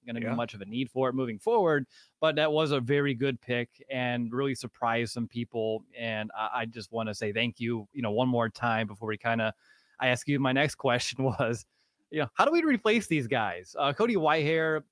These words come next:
Speaker 1: with how he's been, I, I feel like that one's easier, but Eddie Jackson specifically, I think leaves a very big hole here, uh, for the Bears to kinda, you know, need to fill here in this offseason. So I, I guess my question to you is, do you have, like, a short list,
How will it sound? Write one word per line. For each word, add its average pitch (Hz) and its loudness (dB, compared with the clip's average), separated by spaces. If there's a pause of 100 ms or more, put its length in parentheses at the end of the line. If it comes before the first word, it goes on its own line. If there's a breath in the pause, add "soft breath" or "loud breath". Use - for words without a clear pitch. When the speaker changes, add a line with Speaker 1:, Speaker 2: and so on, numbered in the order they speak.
Speaker 1:
with 143 -2
how 147 0
he's 139 -2
been, 135 0
I, 123 -2
I 127 -2
feel 156 -2
like 139 0
that 131 0
one's 131 -2
easier, 131 -2
but 120 -4 (440)
Eddie 165 0
Jackson 120 -2 (200)
specifically, 113 -4
I 110 -2
think 113 -6
leaves 117 -4
a 104 -4
very 135 0
big 117 -2
hole 113 -2
here, 110 -2 (400 soft breath)
uh, 104 -2
for 131 -4
the 120 0
Bears 120 0
to 110 -4
kinda, 110 -2
you 110 -8
know, 104 -2
need 120 0
to 110 -2
fill 131 2
here 120 0
in 110 -6 (140)
this 127 0 (400)
offseason. 110 0
So 117 0
I, 113 0
I 123 0
guess 143 0
my 135 0
question 139 0
to 120 -8
you 143 0
is, 110 0
do 131 -2
you 131 0
have, 104 0
like, 156 -2
a 165 -2
short 160 0
list, 127 -2